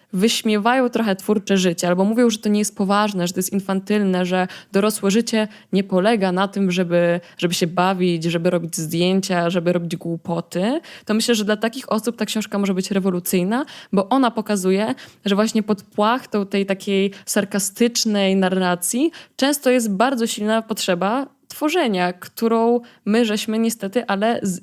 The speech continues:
w jakiś sposób zawstydzili. I, i poddając właśnie tę potrzebę tworzenia takiej ocenie, takiej bardzo surowej ocenie, krytycznej ocenie, jesteśmy w stanie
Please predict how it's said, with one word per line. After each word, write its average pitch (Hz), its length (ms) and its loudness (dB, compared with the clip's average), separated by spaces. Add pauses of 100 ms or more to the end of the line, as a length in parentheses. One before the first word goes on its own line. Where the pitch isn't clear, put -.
w - 20 0
jakiś 220 220 -4
sposób 233 400 -4 (180)
zawstydzili. 208 960 -2
I, 196 260 -2 (340)
i 190 60 -2
poddając 220 500 0
właśnie 190 320 -2
tę 185 80 -6
potrzebę 190 560 0 (240)
tworzenia 202 480 0
takiej 196 580 -2 (140)
ocenie, 190 540 0
takiej 226 240 -4
bardzo 190 320 -2
surowej 190 440 0
ocenie, 190 440 -2
krytycznej 180 640 -4 (320)
ocenie, 185 640 -2 (220)
jesteśmy 240 380 -2
w 247 60 -8
stanie 254 560 0